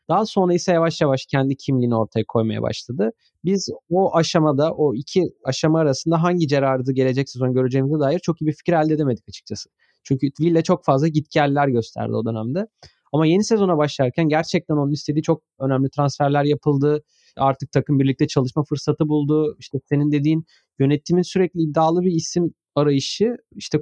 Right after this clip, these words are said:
Coutinho ile mesela karşılık buldu. Yani Coutinho'nun gelmesinin en önemli ve hatta tek sebebi Gerrard'ın Aston Villa'da olmasıydı. Yani Gerrard'ın böyle çekici bir gücü de vardı. Ve dolayısıyla Villa gerçekten yeni sezona çok büyük beklentilerle ve umutla girdi. Ama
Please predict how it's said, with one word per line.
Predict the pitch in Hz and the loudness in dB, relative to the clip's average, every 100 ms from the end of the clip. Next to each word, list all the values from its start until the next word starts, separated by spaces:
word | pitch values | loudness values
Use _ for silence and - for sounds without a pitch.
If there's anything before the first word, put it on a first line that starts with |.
| - | -2
Coutinho | 165 196 175 | -2 0 2
ile | 139 | 2
mesela | 123 - 113 104 - _ _ | 0 0 -2 -4 -8 _ _
karşılık | 139 123 - 117 - | -2 -2 -2 -4 -2
buldu. | 110 | 0
Yani | 123 120 - | 2 0 -2
Coutinho'nun | 147 160 147 | -2 0 2
gelmesinin | 147 147 147 147 160 156 - | 2 2 2 0 0 -2 -4
en | 170 175 | 0 2
önemli | 151 127 160 | 2 2 0
ve | |
hatta | 143 - 151 | 0 0 0
tek | 185 - | -2 -2
sebebi | 135 139 | -2 0
Gerrard'ın | 196 165 117 202 | 2 0 0 -2
Aston | 196 - 190 | -4 0 0
Villa'da | 185 127 | 2 0
olmasıydı. | 110 107 - 110 147 | -2 -6 -8 -4 0
Yani | 143 | 0
Gerrard'ın | 139 143 143 156 | 2 0 0 0
böyle | 143 147 | 0 0
çekici | 143 135 151 147 | -2 0 0 0
bir | |
gücü | 135 131 | 0 0
de | 143 | 0
vardı. | 117 101 107 190 - _ - | 0 -2 -4 -8 -8 _ -4
Ve | 139 | 0
dolayısıyla | 165 170 - 196 185 185 - 143 | 0 0 0 0 2 -2 -2 -2
Villa | 165 175 | 0 0
gerçekten | 175 180 170 151 | 0 -2 -4 -2
yeni | 165 165 | 0 0
sezona | 165 143 185 | 0 0 0
çok | 202 160 | -2 -2
büyük | 160 180 _ | -2 -2 _
beklentilerle | 131 131 156 160 - 170 135 | -2 0 0 0 0 0 2
ve | 185 | 0
umutla | 180 - 139 | 0 -2 -2
girdi. | 113 113 117 196 | 0 -2 0 -2
Ama | 165 175 196 | 0 0 -2